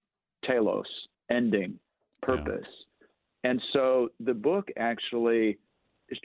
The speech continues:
Speaker 1: tremendously comforting for people who are going through earthly trial and calamities, which when I saw her chapter and what we were on today, I, I, I think if you get those aspects, you find the comfort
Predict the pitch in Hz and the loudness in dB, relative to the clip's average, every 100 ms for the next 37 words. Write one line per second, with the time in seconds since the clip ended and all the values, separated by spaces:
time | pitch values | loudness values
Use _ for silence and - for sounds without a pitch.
0 | - 131 123 139 151 135 - 113 101 - | -4 0 2 2 2 0 0 0 0 -2
1 | 165 196 - 110 104 101 101 - _ _ | 0 0 2 2 2 2 0 -4 _ _
2 | _ _ - 120 - 139 131 120 110 117 | _ _ -2 -2 0 0 2 0 2 2
3 | 113 117 117 113 - 113 - 110 - 107 | 2 2 0 0 0 0 2 0 0 -4
4 | - - 107 101 - 104 95 - 104 151 | -4 0 2 2 0 -4 -4 -2 0 2
5 | 180 104 98 - _ _ _ _ _ - | 2 2 2 -2 _ _ _ _ _ 0
6 | 107 - - - _ 113 120 107 - 131 | 0 0 -8 -10 _ -2 0 -2 -2 -2
7 | 135 151 - 127 127 - 107 107 110 107 | 0 0 0 0 0 -4 -6 -4 0 0
8 | 110 104 - - 180 135 107 - _ _ | 0 0 -2 0 2 2 0 -4 _ _
9 | _ _ - - - - 107 - - - | _ _ -20 -20 -20 -8 -4 -4 -6 -4
10 | 113 - 117 - 165 131 123 117 101 135 | -4 -2 -4 -2 -2 0 0 -2 0 0
11 | 151 123 107 - 139 - - 113 104 - | 2 0 0 0 0 -2 -4 -4 -4 -6
12 | - 117 - 135 123 107 - 123 - 120 | -2 -2 0 0 0 -2 -2 -2 0 2
13 | 113 | 2